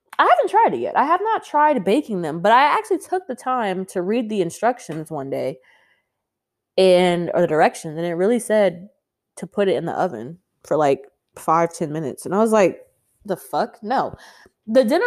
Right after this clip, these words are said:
roll is supposed to be soft. I, I will die on that hill. The dinner roll is supposed to be soft because it's supposed to get the juice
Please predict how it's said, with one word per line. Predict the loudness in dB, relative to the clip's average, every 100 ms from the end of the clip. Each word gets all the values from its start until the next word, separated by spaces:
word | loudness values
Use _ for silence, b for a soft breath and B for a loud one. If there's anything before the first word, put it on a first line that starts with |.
| 4
roll | 4
is | 4 2
supposed | -2 -2 -2 -2 -6
to |
be | -14
soft. | -10 -10 -10 _ _ _ _ _ _ _ -2
I, | 2
I | 4
will | 6 4
die | 4 4
on | 2
that | -2
hill. | -6 -6 -4
The | -4
dinner | -2 -2 0
roll | 2 2
is | 0
supposed | -6 -4 -2 -2 -4
to | -12
be | -12
soft | -8 -10 -10 -14
because | -8 -4 -4
it's | -4
supposed | -6 0 0 -2 -8
to | -6
get | 0 0 -2
the | -10
juice | -10 -4 -2 -2 -8